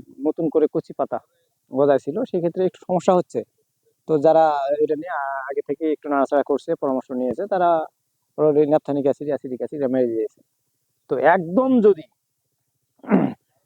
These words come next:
একেবারে মুখটা নাই ফাটে, সাদা নাই হয়, সেক্ষেত্রে আলফা ন্যাপথানিক অ্যাসিড, অ্যাসিডিক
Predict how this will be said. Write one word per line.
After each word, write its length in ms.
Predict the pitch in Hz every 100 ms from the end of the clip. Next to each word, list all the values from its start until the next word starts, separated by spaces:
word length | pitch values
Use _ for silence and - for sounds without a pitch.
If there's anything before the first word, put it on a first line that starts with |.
| _ _ _ -
একেবারে 600 | 175 220 214 233 247 220
মুখটা 380 | 185 214 247
নাই 340 | 208 160 220 269
ফাটে, 340 | - 185 165 131
সাদা 380 | - 170 180 170
নাই 260 | 151 202
হয়, 180 | 170 127
সেক্ষেত্রে 480 | - 160 208 208 214
আলফা 280 | 180 170 170
ন্যাপথানিক 300 | 156 160 156
অ্যাসিড, 340 | 147 165 160
অ্যাসিডিক 400 | 139 147 139